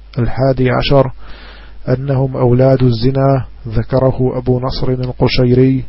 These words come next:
عن ابن عباس. الثاني عشر أنهم ملائكة موكلون بهذا السور،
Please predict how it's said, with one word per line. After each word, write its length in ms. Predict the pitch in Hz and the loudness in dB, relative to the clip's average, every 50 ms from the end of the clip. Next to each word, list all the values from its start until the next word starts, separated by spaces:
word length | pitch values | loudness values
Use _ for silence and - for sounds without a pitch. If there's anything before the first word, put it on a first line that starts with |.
| - - - - - - - | -12 -14 -14 -16 -14 -8 -6
عن 220 | 123 127 131 135 | -4 -4 -4 -4
ابن 200 | 131 131 127 131 | -6 -6 -8 -6
عباس. 580 | 123 123 120 117 120 123 120 113 110 - - - - - - - - - - - - - - - - - - - - - - - - - - - - | -6 -6 -4 0 0 0 0 0 -4 -6 -8 -10 -12 -14 -18 -20 -20 -20 -18 -18 -16 -16 -16 -18 -18 -18 -20 -20 -20 -20 -20 -20 -16 -16 -14 -10 -10
الثاني 500 | - - - 131 135 139 143 139 135 127 | -8 -8 -2 0 2 2 4 4 2 0
عشر 420 | 120 123 120 - 139 139 135 117 107 - - - - - - - - 139 | 0 0 2 4 4 4 2 0 -4 -10 -14 -14 -16 -16 -16 -14 -8 -8
أنهم 560 | 135 123 127 123 131 139 131 139 135 131 131 | -6 -6 -6 -6 -4 -2 -2 -2 -2 -2 -2
ملائكة 840 | 127 127 127 131 131 131 127 127 127 131 - 147 - 143 - - 139 | 0 2 2 4 4 4 2 2 0 0 -2 -4 -6 -2 0 0 0
موكلون 1000 | 135 131 127 127 127 127 127 127 123 - - - 127 123 139 147 143 139 135 127 | 0 -2 -8 -6 -2 0 2 2 0 0 -2 -2 0 4 4 4 4 4 2 0
بهذا 600 | 117 117 123 117 107 123 139 143 139 131 120 127 | 0 0 -2 0 0 0 2 2 2 2 0 -2
السور، 680 | 123 123 - - - 139 139 143 143 143 147 147 143 131 | -4 -4 -6 -4 0 2 4 4 4 4 4 2 0 -4